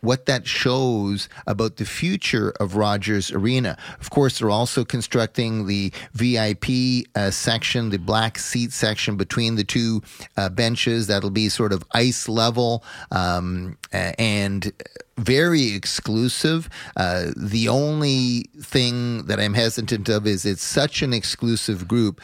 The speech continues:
sixty. How relevant does it become to the overall fan experience?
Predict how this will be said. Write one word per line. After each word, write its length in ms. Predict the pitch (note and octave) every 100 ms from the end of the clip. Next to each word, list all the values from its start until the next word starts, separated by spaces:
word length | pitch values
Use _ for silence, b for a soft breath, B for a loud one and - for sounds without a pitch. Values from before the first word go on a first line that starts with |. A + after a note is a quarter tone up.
| B B B
sixty. 720 | - - A#3+ - G#2 F2+ E2+ B B B
How 500 | - B2+ C3+ C3+ C3
relevant 600 | B2+ A2 A#2 B2+ A#2 G#2+
does 200 | G#2 G2+
it 140 | G#2 - -
become 520 | A2 - B2 A2+ G#2+ G2
to 120 | B2
the 160 | G#2+
overall 640 | G#2+ A2+ G#2 G#2+ G#2+ A2+ G#2+
fan 320 | - A2+ G2+
experience? 840 | F#2+ - - A#2 B2 A2 F#2+ -